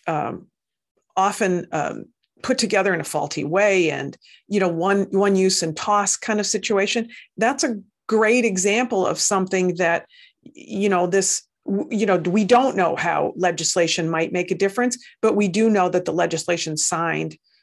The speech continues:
um, by President Biden last year specifically deals with registration of those v-, those types of guns. And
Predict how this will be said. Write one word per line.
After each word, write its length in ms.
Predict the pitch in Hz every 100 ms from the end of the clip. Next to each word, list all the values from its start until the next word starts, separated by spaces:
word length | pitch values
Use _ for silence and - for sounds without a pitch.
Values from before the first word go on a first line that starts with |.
| _ -
um, 400 | 170 160 160 -
by 400 | 170 160 160 151
President 560 | - 180 160 170 160
Biden 560 | - 156 156 151 147 156 _ _
last 400 | 185 170 160 -
year 380 | 202 196 156 - _ _ -
specifically 880 | - - 202 226 208 196 196 185
deals 500 | 160 185 185 180 165
with 380 | 170 156 147 - _ _ _ -
registration 840 | 175 180 170 - 170 151 156 165
of 140 | 143 156
those 240 | 143 139
v-, 180 | 160 - -
those 240 | 156 151
types 340 | - 147 -
of 140 | 151 -
guns. 400 | 147 - - - - - _ -
And 400 | 175 160 156